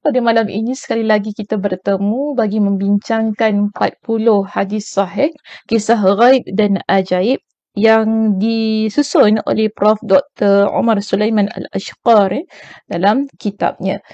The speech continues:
Jadi pada malam ini kita sudah masuk kepada kisah kita yang ke sebelas. Ah, okey.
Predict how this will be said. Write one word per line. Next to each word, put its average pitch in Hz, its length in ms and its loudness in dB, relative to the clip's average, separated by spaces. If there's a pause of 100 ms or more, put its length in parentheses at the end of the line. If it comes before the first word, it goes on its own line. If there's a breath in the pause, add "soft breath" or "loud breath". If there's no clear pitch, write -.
(240 loud breath)
Jadi 233 320 4
pada 311 240 2
malam 269 320 2
ini 262 320 -2
kita - 240 -2
sudah 220 240 0
masuk 220 560 2
kepada 208 320 -2
kisah 202 480 -4
kita 214 240 -8
yang 226 240 -2
ke 254 80 -2
sebelas. 214 800 -2
Ah, 196 560 -4
okey. 147 320 -4